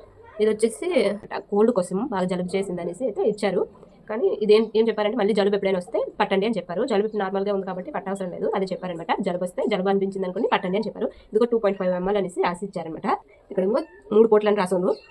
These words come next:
ఇక్కడ కూడా తమిళ్లోనే రాసి ఉన్నారు, కాకపోతే ఇక్కడ త్రీ రాసి ఉన్నారు కాబట్టి మనకి మూడు కోట్లు అనేసి అర్థమైపోద్ది. ఇది ఇచ్చారు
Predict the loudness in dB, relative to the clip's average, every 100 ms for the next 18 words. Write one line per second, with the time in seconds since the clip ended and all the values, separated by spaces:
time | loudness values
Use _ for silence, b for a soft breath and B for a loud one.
0 | -10 -2 0 2 4 4 4 4 2 2
1 | 0 0 -4 0 2 8 8 8 2 0
2 | 0 4 4 4 4 4 4 2 2 0
3 | 0 0 -2 -2 -4 0 0 -2 -20 -6
4 | -2 -2 0 2